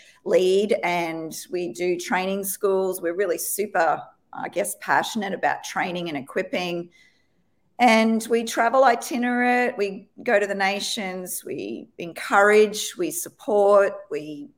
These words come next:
equip, we, yeah, we just love the body of Christ. Uh, and we just are really passionate about serving the body of Christ and,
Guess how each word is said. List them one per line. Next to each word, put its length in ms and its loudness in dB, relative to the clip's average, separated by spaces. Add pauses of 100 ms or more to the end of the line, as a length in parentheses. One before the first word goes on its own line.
(220)
equip, 680 0 (280)
we, 400 -8 (200)
yeah, 320 2
we 140 2
just 500 -6 (400)
love 680 6 (140)
the 180 2
body 440 0
of 180 -6
Christ. 760 0 (100)
Uh, 440 0 (640)
and 360 2 (200)
we 80 -8
just 200 -10 (100)
are 80 -4
really 240 0
passionate 800 -2
about 440 2
serving 640 -4
the 80 -4
body 260 0
of 160 -6
Christ 560 2
and, 300 -8